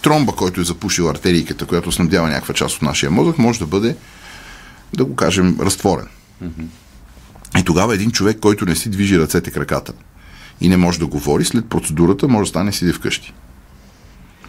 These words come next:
Speaker 1: Тези обаче минути, които аз точно колко са, не мога да ги, не мога да се
Speaker 2: Да,
Speaker 1: сетя
Speaker 2: има
Speaker 1: сега.
Speaker 2: стандарти, да.
Speaker 1: Да.
Speaker 2: М.
Speaker 1: Са от изключително значение да бъдат разпознати от, а, колегите, които са в,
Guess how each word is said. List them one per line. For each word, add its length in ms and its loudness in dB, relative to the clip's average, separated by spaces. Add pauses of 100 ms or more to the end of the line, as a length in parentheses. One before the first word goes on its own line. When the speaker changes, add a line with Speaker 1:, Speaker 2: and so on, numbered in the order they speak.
(220)
Speaker 1:
Тези 260 2
обаче 400 2
минути, 460 -2
които 240 -2
аз 140 -4
точно 340 0
колко 260 0
са, 160 -4 (220)
не 120 0
мога 200 0
да 60 -4
ги, 160 -6 (120)
не 100 0
мога 200 4
да 60 0
се 100 -2
Speaker 2:
Да, 60 0
Speaker 1:
сетя 120 2
Speaker 2:
има 80 2
Speaker 1:
сега. 260 2
Speaker 2:
стандарти, 480 0
да. 180 -2 (320)
Speaker 1:
Да. 160 4
Speaker 2:
М. 280 -4 (1300)
Speaker 1:
Са 140 0
от 120 0
изключително 520 2
значение 480 0
да 80 -2
бъдат 260 2
разпознати 760 -2 (480)
от, 340 -4
а, 260 0 (180)
колегите, 420 0
които 300 -4
са 160 -2
в, 200 0